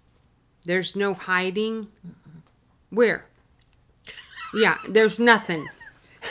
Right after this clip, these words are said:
Speaker 1: There's nowhere to hide.
Speaker 2: I love how you get so car-, where? You
Speaker 1: Where
Speaker 2: can't
Speaker 1: are we
Speaker 2: go
Speaker 1: gonna
Speaker 2: anywhere.
Speaker 1: go?
Speaker 2: No.
Speaker 1: Nothing. Nope. He can see you. He knows. He's,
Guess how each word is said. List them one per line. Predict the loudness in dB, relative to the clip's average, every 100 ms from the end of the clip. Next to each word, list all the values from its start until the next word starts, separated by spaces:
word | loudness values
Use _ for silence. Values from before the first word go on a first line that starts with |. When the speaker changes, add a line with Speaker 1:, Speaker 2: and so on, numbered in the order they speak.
| -16 -20 _ _ -20 -20 -20 -20 _ _ -20 _ _ _
Speaker 1:
There's | 4 4 2
nowhere | 0 0 2 0 0
to | 0
hide. | -2 -6 -8 -16 _ _ _ _ _ -20 -20 -4
Speaker 2:
I | 2
love | 2
how | 6
you | 6 6
get | 2 2
so | -4
car-, | -2 0
where? | 2 4 2 0 -6
You | 0
Speaker 1:
Where | 4 4
Speaker 2:
can't | 4
Speaker 1:
are |
we |
Speaker 2:
go | 4
Speaker 1:
gonna | 4 4
Speaker 2:
anywhere. | 2 -2 -8 -20 -20
Speaker 1:
go? | -16
Speaker 2:
No. | -4 0
Speaker 1:
Nothing. | 0 0 -6 -6 -12
Nope. | -8 -2 -2 -4
He | -8
can | -6 -6 -6
see | -6 -4 -2 0
you. | 2 0
He | -4 -10 -8
knows. | -6 -2 0 2 0 -2 -4
He's, | -4 -4 -8 -14 -16 -18